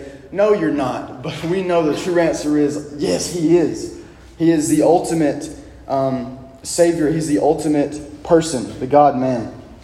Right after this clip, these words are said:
Continuing in verse twelve, it says, "He gave us the well," talking about Jacob, "and drank from it himself, as did his sons and his livestock." Then Jesus says to her, "Everyone who drinks of this water will be thirsty again.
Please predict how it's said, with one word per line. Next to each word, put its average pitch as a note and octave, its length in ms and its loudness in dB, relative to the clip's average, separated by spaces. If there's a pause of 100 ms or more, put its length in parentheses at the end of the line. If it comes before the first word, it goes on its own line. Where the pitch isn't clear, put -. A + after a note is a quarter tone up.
(540)
Continuing E3+ 360 2
in D3+ 40 2
verse D#3 200 4
twelve, E3 160 8
it - 60 -8
says, C#3 260 2 (240)
"He F3 100 0
gave G3+ 340 6
us G#3 220 0
the E3+ 100 2
well," E3+ 440 6
talking E3+ 240 0
about E3+ 200 2
Jacob, F3 540 -4
"and C#3+ 160 -2
drank F#3 280 2
from F#3 140 -2
it E3 60 0
himself, F3 720 2 (280)
as E3+ 220 6
did F#3 140 2
his F#3 200 0
sons F3+ 380 2
and D#3 160 0
his C#3+ 140 -4
livestock." C#3+ 680 2 (440)
Then D3+ 100 0
Jesus F3+ 340 -2
says E3 260 4
to D#3 80 0
her, D3+ 200 4
"Everyone A#3+ 480 4
who A3+ 160 0
drinks G3+ 300 2
of F#3 100 0
this F#3+ 180 0
water E3+ 380 6
will D3 140 0
be C#3+ 100 0
thirsty D#3 540 -2
again. C3 500 -6